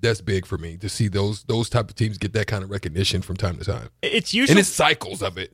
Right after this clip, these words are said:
Speaker 2: It
Speaker 1: right?
Speaker 2: does. I mean, it's been Army's turn for a while.
Speaker 1: <laughs>
Speaker 2: Navy had a,
Speaker 1: Right.
Speaker 2: a decent run, but hey, it's Air Force now.
Speaker 1: It's their turn.
Speaker 2: Uh, is it Larder? Or, I think it's Zach Larder is the quarterback's name who had a knee issue, but he played against Wyoming and they won that game. Air Force is rolling. The group of five spot,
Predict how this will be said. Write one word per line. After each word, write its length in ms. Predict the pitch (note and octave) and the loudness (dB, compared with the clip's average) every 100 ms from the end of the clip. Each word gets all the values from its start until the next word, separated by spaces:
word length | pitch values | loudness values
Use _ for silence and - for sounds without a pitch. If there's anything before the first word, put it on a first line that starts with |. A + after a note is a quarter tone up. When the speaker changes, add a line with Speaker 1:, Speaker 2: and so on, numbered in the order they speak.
| - | -2
Speaker 2:
It 80 | F#3+ | 2
Speaker 1:
right? 60 | |
Speaker 2:
does. 180 | D#4+ C#4 | 4 4
I 40 | |
mean, 120 | F3 G#3 | 0 -2
it's 100 | C#3+ | 0
been 180 | D#3+ B3+ | 0 2
Army's 440 | - - A3+ - | 2 2 0 -2
turn 320 | - G#3 G#3+ | 0 2 2
for 200 | A3 G#3+ | 0 2
a 100 | G3+ | 4
while. 360 | F3 E3 F3+ G3 | 4 4 4 2
Speaker 1:
<laughs> 20 | |
Speaker 2:
Navy 340 | E3 E3 F3 | 2 2 2
had 180 | E3+ F#3 | 2 4
a, 80 | G3+ | 6
Speaker 1:
Right. 160 | D#3+ C3+ | 4 2
Speaker 2:
a 40 | E3+ | -2
decent 380 | F3 D3 G3 D3+ | -2 -2 -2 0
run, 220 | E3+ F3+ | 0 0
but 140 | F#3+ - | -4 -4
hey, 140 | - D4 | -2 -2
it's 120 | - | 0
Air 180 | G3 C#4+ | -2 -2
Force 300 | F#4 C4 - | -2 -4 -2
now. 180 | C3+ A2+ | -4 -4
Speaker 1:
It's 100 | - | -4
their 160 | G#2 G#2 | -2 0
turn. 280 | C3+ C3+ | 0 0
Speaker 2:
Uh, 180 | C3+ D#3+ D#3+ | 2 2 2
is 100 | F3 | -2
it 100 | C#3 | -2
Larder? 640 | D#3+ G3+ C4 B3 F3+ C#3+ | 0 0 0 0 0 -4
Or, 0 | C#3 | -2
I 160 | E3+ | 0
think 140 | D#3+ A3+ | 0 -2
it's 80 | D#3+ | 0
Zach 220 | E3+ E3+ | 0 0
Larder 400 | D#3 D#3+ E3 D3 | 0 0 0 -4
is 80 | C3+ | -6
the 80 | C#3 | -8
quarterback's 600 | - D3+ D3+ D3 C#3 - | -2 -2 2 2 2 0
name 260 | C#3+ C3+ | 0 0
who 120 | C3 C#3+ | 2 4
had 220 | C#3 C#3 | 4 2
a 260 | C#3 B2+ A#2+ _ _ _ _ _ _ | 0 -2 -4 _ _ _ _ _ _
knee 400 | D#3 E3 F3 E3 | 0 2 2 2
issue, 400 | E3 E3 - D#3+ | 2 0 2 0
but 200 | D3 D3 | 2 0
he 120 | C3 | 0
played 300 | E3 - D#3+ D3+ | -2 2 2 2
against 300 | D3+ D3 C#3 | 0 -2 -4
Wyoming 560 | G#2 C3 G3 G3+ G3+ - _ - | -2 -2 0 0 -2 -8 _ -4
and 120 | E3 | 2
they 80 | E3 | 4
won 240 | D#3 D#3+ | 4 4
that 140 | D#3+ D#3 | 4 4
game. 160 | D3+ E3+ | 2 2
Air 160 | D#3 A3+ | 4 2
Force 260 | D#4 C#4 B3 | 4 0 2
is 160 | E3+ | 0
rolling. 360 | D3+ E3 D3+ C3+ | 2 4 2 0
The 80 | E3 | 0
group 340 | D#3+ G#3 C#4+ | 2 2 4
of 100 | E4 | 0
five 380 | - D#3 C#3 D#3+ | 2 4 4 2
spot, 500 | - - D3 E3 F#3 | 0 4 6 6 2